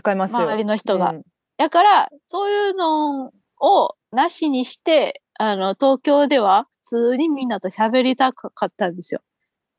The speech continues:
Speaker 1: でも自分で喋りに行って、こいつ人見知りちゃうなって挽回することができるわけやんか。
Speaker 2: うん。え、もうあの、レッ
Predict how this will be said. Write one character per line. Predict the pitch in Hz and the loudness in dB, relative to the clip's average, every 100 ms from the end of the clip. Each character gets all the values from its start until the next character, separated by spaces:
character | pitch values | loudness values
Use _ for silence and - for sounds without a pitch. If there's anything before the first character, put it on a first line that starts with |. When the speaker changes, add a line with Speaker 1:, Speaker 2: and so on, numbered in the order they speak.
| _ | _
Speaker 1:
で | 359 | -2
も | 311 | 0
自 | 214 | 2
分 | 247 277 | 2 2
で | 277 | 2
喋 | 339 320 339 | 0 0 0
り | 339 | 0
に | 339 | -2
行 | - | -2
っ | |
て、 | - | -4
こ | - 196 | -2 -2
い | |
つ | 214 | 0
人 | 240 262 269 | -2 0 0
見 | 269 | 0
知 | 247 | -2
り | 254 | -4
ち | - | -4
ゃ | 247 | -4
う | 247 | -2
な | 247 | -2
っ | 233 | -2
て | 160 | -2
挽 | 185 185 | -4 -2
回 | 185 | -2
す | 180 | -2
る | 180 | -4
こ | 175 | -4
と | 170 | -4
が | 147 | -4
で | 139 | -6
き | 151 | -6
る | 135 | -8
わ | 139 | -8
け | - | -12
や | |
ん | - | -14
か。 | - _ _ _ | -18 _ _ _
Speaker 2:
う | _ | _
ん。 | - _ _ - | -20 _ _ 0
え、 | 311 - - - - | 0 0 -12 -16 0
も | 311 349 330 | 4 6 6
う | |
あ | 294 | 4
の、 | 277 | 2
レ | |
ッ | 269 | 0